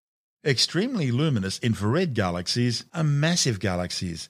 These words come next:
exceeding a hundred trillion solar luminosities, with much of that energy being in the infrared part of the electromagnetic spectrum, possibly because of activity around the central supermassive black hole,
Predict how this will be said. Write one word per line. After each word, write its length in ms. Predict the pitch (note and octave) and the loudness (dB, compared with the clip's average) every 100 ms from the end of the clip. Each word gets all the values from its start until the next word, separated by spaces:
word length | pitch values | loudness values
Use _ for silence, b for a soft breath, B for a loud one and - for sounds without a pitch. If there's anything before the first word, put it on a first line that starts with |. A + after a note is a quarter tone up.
| - | -6
exceeding 400 | D#3 G3 D#3+ C#3+ | 0 2 2 2
a 40 | |
hundred 380 | B2+ G3+ D3+ C3 | 2 2 0 0
trillion 400 | - - B2 F#2+ | 0 2 2 0
solar 400 | - - A#2 G2+ | 0 2 2 4
luminosities, 920 | G2 F2 F#2+ C#3 C3+ A#2+ F#2 E2 - - | 2 2 2 2 2 0 0 -2 -8 -6
with 180 | D3+ A#2 | 0 4
much 260 | G3 B3 | 2 4
of 60 | C3+ | 2
that 160 | G2+ E2+ | 2 0
energy 420 | G2 B2+ C3 C3+ | 0 2 4 2
being 380 | A2 C#3+ C#3+ C3 | 2 2 2 2
in 100 | C3 | 0
the 120 | C3+ | 0
infrared 680 | F#3+ G#3 A3+ C#3 D#3 D3+ | 0 2 2 4 4 2
part 240 | - A#2 G2 | -2 0 0
of 80 | F2+ | -2
the 80 | |
electromagnetic 720 | G2+ G#2 - G#2+ F#2+ F2 E2 - | 0 0 2 2 2 -2 -2 0
spectrum, 720 | - D3 D3+ - A2 F2 D2 _ _ | 2 2 2 2 2 0 -4 _ _
possibly 480 | - A#3 - - F#2 | 0 0 0 -2 -4
because 320 | F#2 G#2+ A2+ | -2 0 2
of 120 | G2+ | 4
activity 520 | G#2+ G2+ - B2 A#2 A2+ | 2 0 0 2 4 4
around 260 | G2+ G2 | 4 2
the 80 | F#2 | 0
central 360 | - A#2+ G#2+ G2 | 2 2 2 -4
supermassive 720 | - B2 G2+ G2 F#2+ G2+ F2+ | 0 0 2 0 0 -4 0
black 280 | G2 F#2 - | 0 0 -2
hole, 380 | E3+ C3+ C3 | 0 0 -2